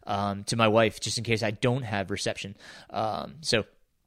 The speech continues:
um, the, uh, the inReach Mini does work with your phone. You can actually type the message on your phone and then, uh, use the, uh, the, uh, the Garmin as a, uh, you know, as a, as a modem, if you will, uh, to, to send messages. So, um,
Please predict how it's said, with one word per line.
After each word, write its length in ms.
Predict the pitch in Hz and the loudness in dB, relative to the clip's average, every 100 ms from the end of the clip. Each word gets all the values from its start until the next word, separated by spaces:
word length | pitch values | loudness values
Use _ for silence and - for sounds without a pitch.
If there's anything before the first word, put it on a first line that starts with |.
| _ _ _ - | _ _ _ -6
um, 420 | 113 104 104 101 | 2 2 2 2
the, 260 | 107 110 107 | 4 6 8
uh, 200 | 104 104 | 8 6
the 180 | - 139 | 2 4
inReach 240 | 143 143 - | 6 4 4
Mini 200 | 135 120 | 2 6
does 240 | 123 117 | 8 8
work 320 | 104 113 123 | 6 6 6
with 160 | 117 - | 0 -2
your 100 | 101 | -2
phone. 320 | 117 127 156 | 0 0 -2
You 120 | 151 | -4
can 100 | 113 | -2
actually 260 | 113 - 110 | -2 0 -2
type 280 | - 117 - | 0 -2 -2
the 60 | 104 | -4
message 320 | 107 110 107 | -2 0 -2
on 100 | 101 | -2
your 100 | 101 | -2
phone 360 | 107 110 117 - | -2 -2 -2 -4
and 220 | 107 104 | -4 0
then, 260 | 104 104 98 | 0 0 -2
uh, 240 | 104 98 | 0 0
use 340 | 101 113 110 98 | 2 4 4 0
the, 320 | 110 107 104 | -2 0 0
uh, 180 | 98 98 - - - - - | 0 -2 -6 -16 -16 -16 -6
the, 480 | 107 104 95 95 95 | 2 4 4 4 2
uh, 240 | 92 90 - | 0 -2 -2
the 60 | |
Garmin 480 | 110 123 117 107 98 - | 6 6 6 4 -2 0
as 300 | 107 104 101 | 4 4 6
a, 180 | 101 98 | 6 6
uh, 220 | 92 90 - _ - | 4 0 -4 _ -12
you 140 | 110 | -8
know, 140 | 98 - | -6 0
as 200 | 104 98 | 2 4
a, 260 | 95 95 - - | 2 2 -4 -6
as 100 | 98 | 0
a 60 | |
modem, 280 | 101 113 107 | 6 8 8
if 140 | 98 104 | 2 2
you 80 | |
will, 240 | 101 101 - - - - - | 6 6 4 -8 -18 -6 -2
uh, 260 | 98 87 - | 0 0 -2
to, 320 | - 104 95 | 0 2 0
to 180 | - 113 | 0 4
send 380 | - 113 107 104 | 6 4 2 2
messages. 480 | 110 - 98 92 | 2 2 0 0
So, 220 | - 101 - - - - | 2 2 2 -8 -18 -8
um, 340 | - 98 98 | -2 0 0